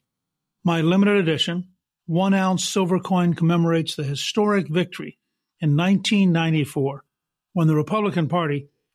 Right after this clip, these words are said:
under my leadership, took control of Congress. The Newt Gingrich Contract with America coin also symbolizes the transformative political platform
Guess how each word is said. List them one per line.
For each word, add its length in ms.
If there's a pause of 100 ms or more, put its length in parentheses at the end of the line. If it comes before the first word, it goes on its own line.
under 200
my 180
leadership, 540 (300)
took 220
control 540
of 120
Congress. 540 (680)
The 80
Newt 200
Gingrich 360
Contract 480
with 100
America 400
coin 360 (280)
also 440
symbolizes 840
the 120
transformative 840
political 380
platform 580